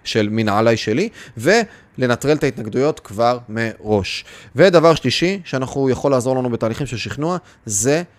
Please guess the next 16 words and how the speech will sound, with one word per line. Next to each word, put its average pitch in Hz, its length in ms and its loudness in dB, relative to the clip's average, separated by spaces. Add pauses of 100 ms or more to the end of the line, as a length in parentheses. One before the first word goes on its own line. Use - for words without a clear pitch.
(160)
הפשטה 123 640 -2
של 123 220 -4
המסר 143 480 -4 (320)
דרך 131 420 2
הדבר 110 360 0
הנפלא 120 340 -4
הזה 139 340 0 (220)
שנקרא 107 560 -4 (360)
אנלוגיות. 101 1500 -2 (320)
ואני 110 400 0
לא 147 60 4
יודע 185 140 4
להסביר 131 340 0
לכם, 151 380 -2
וזה, 104 200 -2 (800)
אה, 107 60 -10